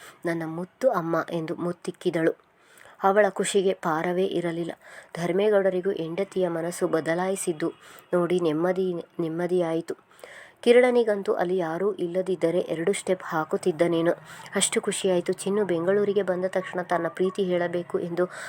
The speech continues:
ಮನಸ್ಸಿನಲ್ಲಿ ಆಗಲೇ ನಿರ್ಧಾರ ಮಾಡಿದನು. ಎಲ್ಲರ ಮನಸ್ಸಿಗೂ ಒಂದು ರೀತಿಯ ನಿರಾಳ ಭಾವವೆನಿಸಿತು.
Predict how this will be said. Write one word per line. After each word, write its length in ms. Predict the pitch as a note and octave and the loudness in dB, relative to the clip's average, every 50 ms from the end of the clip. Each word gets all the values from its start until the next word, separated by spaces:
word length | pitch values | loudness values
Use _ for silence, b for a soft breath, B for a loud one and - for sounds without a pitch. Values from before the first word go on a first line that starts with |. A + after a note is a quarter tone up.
| B B F3 | B B 2
ಮನಸ್ಸಿನಲ್ಲಿ 680 | F3 D#3 E3+ F3+ - - G3+ G3 F3+ E3 E3+ F3 - | 2 4 2 0 -2 -2 -4 -2 -2 -2 -2 -2 -2
ಆಗಲೇ 500 | - D3+ D#3 E3 F#3 F#3 F3 E3 E3+ E3+ | -2 -2 -2 -2 -2 -2 -2 -2 -2 -2
ನಿರ್ಧಾರ 460 | E3+ D#3+ D#3 C#3+ C#3 C#3+ D#3 F3 E3+ F3 | -2 -4 -4 -6 -6 -6 -4 -2 0 0
ಮಾಡಿದನು. 640 | F3+ E3+ E3 D#3+ D#3+ D#3 E3 D#3+ E3 - - _ _ _ _ _ _ _ _ _ _ _ _ _ _ _ _ _ _ _ _ _ - _ _ B B B B B B B B B B B B B B B B B A3+ | 2 0 0 0 -2 -2 0 -2 -2 -4 -6 _ _ _ _ _ _ _ _ _ _ _ _ _ _ _ _ _ _ _ _ _ -20 _ _ B B B B B B B B B B B B B B B B B 4
ಎಲ್ಲರ 320 | F#3+ G3+ A3 A#3+ B3+ B3 A#3+ | 4 6 6 6 6 6 6
ಮನಸ್ಸಿಗೂ 520 | A3+ G#3+ G#3 G#3 G3 - G#3 F#3 F#3 G3 | 4 4 4 2 0 0 2 4 4 4
ಒಂದು 280 | F3 F3 F3 F3 F3 F#3 | 6 4 4 4 2 2
ರೀತಿಯ 360 | F3+ F3+ F3+ - F3+ F3 F3 | 2 0 0 2 2 2 4
ನಿರಾಳ 400 | E3+ D#3+ D3+ D3+ D#3 D#3+ E3+ F#3 F#3+ | 2 0 0 -2 -2 0 0 0 0
ಭಾವವೆನಿಸಿತು. 840 | E3+ - - D#3+ D#3+ D#3+ E3 E3 E3 E3 D#3+ D#3+ - - E3+ - | -2 -2 -4 -4 -2 0 0 0 0 -2 -4 -4 -6 -8 -8 -8